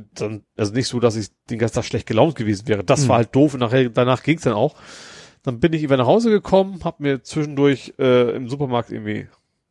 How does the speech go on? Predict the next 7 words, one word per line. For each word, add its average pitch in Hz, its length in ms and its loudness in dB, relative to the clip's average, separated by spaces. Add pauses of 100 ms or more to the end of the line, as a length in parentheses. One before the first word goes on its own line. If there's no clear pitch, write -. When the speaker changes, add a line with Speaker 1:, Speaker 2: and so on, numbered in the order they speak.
(140)
Speaker 1:
ein 110 40 -20
Sixpack - 720 -2
Eier 165 280 4
<laughs> - 0 -
gekauft. 208 840 2 (840)
Äh, 160 320 4 (160)
ja, 139 200 4